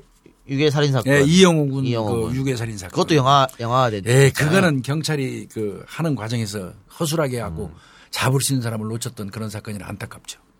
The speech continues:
Speaker 1: 범인이 돈도 가져갔죠.
Speaker 2: 가져갔습니다.
Speaker 1: 아.
Speaker 2: 바보 짓을 해가지고요. 저 이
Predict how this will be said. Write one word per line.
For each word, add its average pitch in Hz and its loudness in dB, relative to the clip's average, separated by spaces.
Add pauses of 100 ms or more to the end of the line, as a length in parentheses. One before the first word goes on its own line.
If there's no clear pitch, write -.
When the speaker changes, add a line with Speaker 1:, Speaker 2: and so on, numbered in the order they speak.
(320)
Speaker 1:
범인이 190 4
돈도 196 4
가져갔죠. 123 0 (220)
Speaker 2:
가져갔습니다. - -14
Speaker 1:
아. 82 -14 (360)
Speaker 2:
바보 143 0
짓을 123 -4
해가지고요. 123 -4
저 - -12
이 95 -12